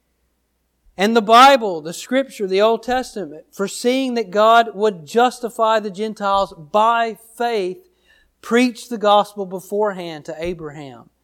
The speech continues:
saying, and then he quotes again from Genesis. Specifically now, he quotes from Genesis chapter twelve, verse three, saying,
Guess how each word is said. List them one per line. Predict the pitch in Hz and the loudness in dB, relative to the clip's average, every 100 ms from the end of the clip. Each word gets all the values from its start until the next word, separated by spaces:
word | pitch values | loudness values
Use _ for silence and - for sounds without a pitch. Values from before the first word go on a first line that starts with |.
| _ _ _ | _ _ _
saying, | - - 202 202 208 151 117 - _ _ _ _ _ | -16 -6 4 4 4 -2 -10 -20 _ _ _ _ _
and | 139 | -16
then | 143 | -12
he | 156 | -12
quotes | - 185 185 185 | -6 0 0 -2
again | 180 170 208 196 | -14 -10 -8 -10
from | - 156 | -12 -16
Genesis. | 131 143 120 - - - _ _ _ _ _ _ _ _ | -14 -18 -18 -20 -20 -20 _ _ _ _ _ _ _ _
Specifically | - 139 170 165 160 175 165 | -20 -14 -14 -14 -12 -12 -8
now, | 175 190 175 160 - _ _ _ _ | -6 -4 -6 -8 -14 _ _ _ _
he | - 156 | -16 -12
quotes | - 165 165 | -6 -6 -6
from | - 165 160 160 147 _ _ _ _ _ _ | -12 -10 -10 -10 -14 _ _ _ _ _ _
Genesis | 143 170 165 165 - | -12 -12 -12 -16 -12
chapter | - 175 175 175 | -2 -2 -2 -12
twelve, | - - 190 196 123 - _ _ _ _ _ _ _ _ - - - _ _ _ _ _ _ | -12 -4 -2 -2 -6 -14 _ _ _ _ _ _ _ _ -20 -20 -20 _ _ _ _ _ _
verse | 156 156 - | -10 -8 -10
three, | - 180 202 151 - _ _ _ _ _ _ _ _ _ _ _ _ _ | -14 -10 -10 -12 -18 _ _ _ _ _ _ _ _ _ _ _ _ _
saying, | - - 180 190 147 113 | -12 -2 0 0 -2 -10